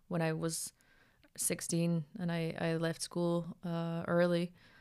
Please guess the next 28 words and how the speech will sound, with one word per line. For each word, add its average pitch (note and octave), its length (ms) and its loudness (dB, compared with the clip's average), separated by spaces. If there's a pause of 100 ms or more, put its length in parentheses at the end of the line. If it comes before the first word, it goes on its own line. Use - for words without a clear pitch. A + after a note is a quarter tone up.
(680)
and E3+ 400 0
I, E3+ 220 2
I E3+ 40 4
moved F3 280 2
to - 80 -2
Austria F3+ 440 2
full F3+ 180 -4
time F3 300 2
with, E3 160 -2 (160)
with F3 220 -4
the F3 80 -4
British E3+ 340 0
national F3 320 0
team. E3+ 320 -2 (1200)
Then F3 220 2
I, F3 160 4
then F3+ 240 0
I F3 80 2
was F3 180 0
away E3+ 180 2
from, E3+ 320 0 (300)
for F3 140 -2
months F3+ 400 4
at F#3 100 0
a F3 60 -2
time. F3 400 2 (540)
And F3 140 0
so, E3+ 520 2